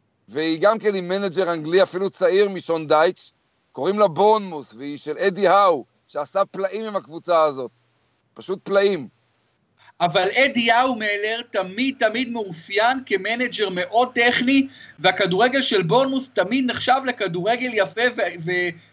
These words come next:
Speaker 2: והתקפי, בניגוד לכדורגל כאילו של ברנלי, אז יש קצת שוני.
Speaker 1: נכון, נכון, אה, אבל מה שעשתה בורנמוס, מאז שהיא הפילה ליגה לראשונה בתולדותיה במאה עשרים וחמש שנה,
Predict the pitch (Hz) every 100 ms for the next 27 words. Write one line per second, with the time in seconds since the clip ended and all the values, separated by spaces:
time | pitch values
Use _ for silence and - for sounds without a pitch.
0 | _ 175 170 165 180 165 247 180 160 170
1 | 170 160 247 254 254 214 180 180 214 202
2 | 196 160 185 185 208 185 156 185 190 165
3 | 135 139 254 - 294 - - 160 127 110
4 | - _ _ _ _ _ _ _ _ _
5 | _ 113 135 - 220 220 123 - 117 131
6 | 185 175 120 - - 113 131 139 139 139
7 | 143 147 - _ _ _ 127 139 147 151
8 | - 160 175 208 - 202 196 165 214 220
9 | 180 160 - _ _ _ _ 127 170 175
10 | 190 175 185 196 175 185 180 185 165 151
11 | 143 160 180 190 175 147 - 180 180 160
12 | 175 185 - 165 185 170 165 180 170 175
13 | 202